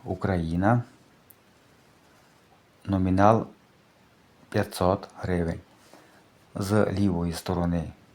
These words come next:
зверху Національний банк України, підпис Кирил Шевченко. Також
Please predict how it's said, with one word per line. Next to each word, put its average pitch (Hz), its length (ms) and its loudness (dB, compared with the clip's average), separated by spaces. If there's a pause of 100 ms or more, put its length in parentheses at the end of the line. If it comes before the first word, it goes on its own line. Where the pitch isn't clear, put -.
(140)
зверху 90 580 -2 (540)
Національний 87 960 0
банк 85 520 0 (340)
України, 98 600 2 (460)
підпис 95 440 -2
Кирил 92 400 0 (960)
Шевченко. 82 720 -4 (1200)
Також 95 460 2